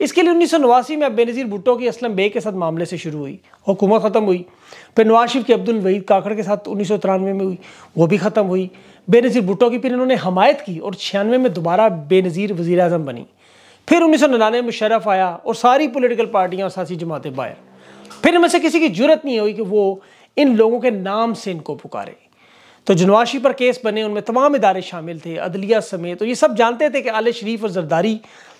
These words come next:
पाकिस्तान के सबसे करप्ट ख़ानदान है। किसी करप्ट मुजरिम और उसके साथी की बराह रास्त पोजीशन पर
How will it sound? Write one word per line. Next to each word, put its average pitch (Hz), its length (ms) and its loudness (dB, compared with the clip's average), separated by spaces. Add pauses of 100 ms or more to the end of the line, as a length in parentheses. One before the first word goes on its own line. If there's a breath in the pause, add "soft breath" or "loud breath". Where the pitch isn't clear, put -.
(160 loud breath)
पाकिस्तान 240 500 0
के 285 120 0
सबसे 330 440 0
करप्ट 214 340 -2
ख़ानदान 143 500 -10
है। 135 140 -20 (680 soft breath)
किसी 349 260 4
करप्ट 277 340 0
मुजरिम 214 460 -4
और 202 60 -4
उसके 185 180 -10
साथी 185 440 -4
की 196 240 -6 (480)
बराह 185 280 4
रास्त 196 320 2
पोजीशन 180 420 -10
पर 254 220 -2